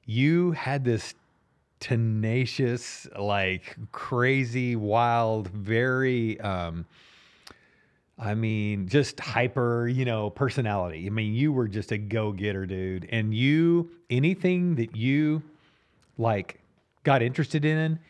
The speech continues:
you picked it up really, really fast.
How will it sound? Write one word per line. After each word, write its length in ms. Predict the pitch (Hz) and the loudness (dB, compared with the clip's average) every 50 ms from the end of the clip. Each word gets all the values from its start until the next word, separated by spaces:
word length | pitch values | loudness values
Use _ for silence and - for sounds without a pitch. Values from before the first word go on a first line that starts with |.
| _ _ - | _ _ -4
you 100 | 123 117 | -4 -4
picked 320 | - - 135 135 - - | -2 0 -2 -2 0 0
it 100 | 147 131 | 0 2
up 300 | 139 131 - - - _ - | 2 2 0 -2 -10 _ -8
really, 360 | 104 101 107 120 123 123 117 | -4 0 2 2 4 4 2
really 300 | 113 107 110 104 98 90 | 2 2 0 0 -2 -4
fast. 560 | 87 - - 85 71 64 - - - - - | -6 -6 -6 -6 -6 -8 -12 -16 -18 -20 -20